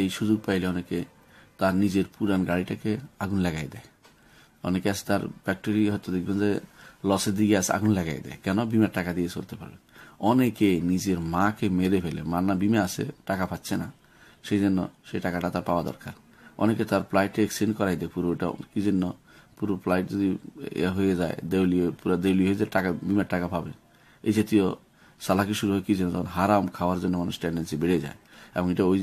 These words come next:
এই কারণে হচ্ছে যে এই জাতীয় বিমার পলিসির কারণ হচ্ছে। সুতরাং এটা আসলে ইসলামে বৈধ নয়।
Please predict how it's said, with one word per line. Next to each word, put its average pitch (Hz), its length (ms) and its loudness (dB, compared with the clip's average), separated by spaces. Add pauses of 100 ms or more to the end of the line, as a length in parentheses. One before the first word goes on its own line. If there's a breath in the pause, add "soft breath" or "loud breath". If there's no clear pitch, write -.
এই 107 120 2
কারণে 104 300 2
হচ্ছে 101 220 -2
যে 85 160 -2
এই 92 80 0
জাতীয় 90 240 0
বিমার 90 400 0
পলিসির - 380 -4
কারণ 80 180 -4
হচ্ছে। - 260 -12 (500 loud breath)
সুতরাং 92 280 0 (160)
এটা 87 240 -4
আসলে 78 300 -6 (120)
ইসলামে 80 340 -8 (300)
বৈধ 73 260 -4
নয়। 80 280 -4